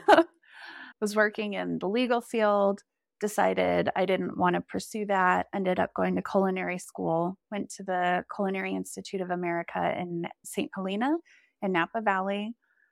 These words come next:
and then ended up staying in Napa for almost ten years with a couple of little detours, one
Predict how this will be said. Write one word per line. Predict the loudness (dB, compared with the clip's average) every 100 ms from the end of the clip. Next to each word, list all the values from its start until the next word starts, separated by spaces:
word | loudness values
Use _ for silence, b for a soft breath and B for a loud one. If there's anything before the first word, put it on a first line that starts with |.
| _ _
and | 0 2
then | 2 0
ended | 0 0
up | 0 -2
staying | -2 -2 -2 -4
in | -4
Napa | -4 -4 -4 -6
for | -4 -4
almost | -2 -4 -6 -8
ten | -8 -6
years | -6 -6 -8 -4
with | -2 -2 -4 -20 _ -4
a | -2
couple | 0 0 2 2
of | 0
little | 0 0 0 0 -4 -8 _
detours, | -4 -4 -2 0 2 2 -2 -8
one | -8 -6 -6